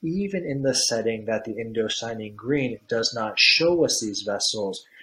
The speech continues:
So now, even for patients with stage three, stage four lymphedema,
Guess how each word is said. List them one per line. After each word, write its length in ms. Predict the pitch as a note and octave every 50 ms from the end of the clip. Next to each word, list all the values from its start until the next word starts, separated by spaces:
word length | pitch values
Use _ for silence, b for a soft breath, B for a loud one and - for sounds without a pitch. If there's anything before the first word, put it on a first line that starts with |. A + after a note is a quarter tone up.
| B B
So 300 | B - - - C3+ C3+
now, 720 | C3 C3 D3 D#3 D#3+ E3+ F3+ F3 D#3+ B2 A2 A2 A2 A2+ -
even 380 | G3+ F#3 F3+ F#3 F#3 F3 D3+ C#3+
for 180 | - C3 A#2+ - -
patients 420 | - G#2+ G#2 - - A2 G2+ -
with 120 | A2 A2 G#2+
stage 500 | - - - G#2+ G2+ G2+ G2 G2+ - -
three, 200 | A2 G#2+ G#2 G2+
stage 340 | - - - G#2+ G#2+ G#2 -
four 220 | - - A2 G#2+
lymphedema, 760 | G2+ G2+ G2+ G2+ _ G#2+ G2 G#2 G#2 G2+ G#2 G#2 G#2+ G#2